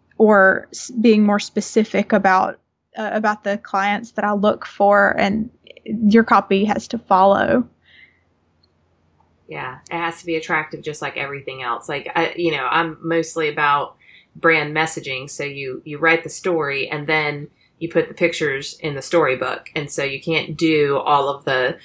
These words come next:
Speaker 2: you know, people are like, "I need a new website and a logo." And I'm like, "Awesome, tell me about your brand." And they can't articulate that in a compelling way. So it's like, "Okay, let's back up. <laughs> Let's
Speaker 1: <laughs>
Speaker 2: figure out your, your brand messaging.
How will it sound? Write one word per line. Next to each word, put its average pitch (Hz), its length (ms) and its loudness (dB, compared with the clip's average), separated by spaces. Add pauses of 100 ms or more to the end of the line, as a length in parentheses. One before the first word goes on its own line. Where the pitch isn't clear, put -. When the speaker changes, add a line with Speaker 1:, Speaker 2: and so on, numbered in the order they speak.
(280)
Speaker 2:
you 151 120 -8
know, 139 120 0
people 160 260 0
are 143 100 0
like, 131 300 0
"I 202 200 2
need 208 200 -4
a 196 40 -6
new 196 200 -4
website 180 640 0
and 165 120 -2
a 151 60 -2
logo." 147 560 2
And 151 160 -4
I'm 143 100 -2
like, 143 220 -2
"Awesome, 165 320 0
tell 151 160 -8
me 156 80 -6
about 151 220 -4
your 151 100 -2
brand." 147 380 -2
And 151 140 -4
they 151 100 -4
can't 160 220 -6
articulate 147 600 -4
that 135 260 -2
in 143 80 -6
a 147 40 -8
compelling 143 480 -10
way. 139 260 0
So - 160 -10
it's 127 100 -10
like, 147 260 -2
"Okay, 196 420 -2 (340)
let's 160 240 -2
back 247 260 -4
up. 160 220 -2 (160)
<laughs> - 1120 0
Let's 196 360 0
Speaker 1:
<laughs> - 80 -2
Speaker 2:
figure 208 200 -2
out 208 220 0
your, 202 260 -4
your 185 140 -6
brand 185 400 -2
messaging. 151 680 -4